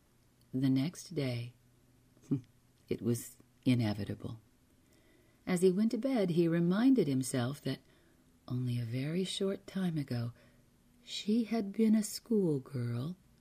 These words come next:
like his own daughter, learning her lessons. He remembered how much there was of shyness and constraint in her laughter,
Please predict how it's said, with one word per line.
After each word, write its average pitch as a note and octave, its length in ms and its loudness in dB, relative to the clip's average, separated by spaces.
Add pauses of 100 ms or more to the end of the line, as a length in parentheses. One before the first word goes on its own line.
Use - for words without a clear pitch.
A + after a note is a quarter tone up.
(260)
like B2 240 -2
his A#2 220 -2
own C3 380 2
daughter, A#2 540 -2 (500)
learning B2+ 500 2
her F3+ 160 2
lessons. C3+ 760 -4 (1200)
He A3 160 -2
remembered G#3 560 -2
how E3 220 -4
much E3 560 -4
there G#3 180 -2
was F#3 440 -4
of D3 200 -4 (440)
shyness G#3+ 960 -2
and C#3 260 -4 (100)
constraint F3+ 920 -2 (360)
in C#3+ 120 2
her C3+ 120 0
laughter, C3+ 600 -6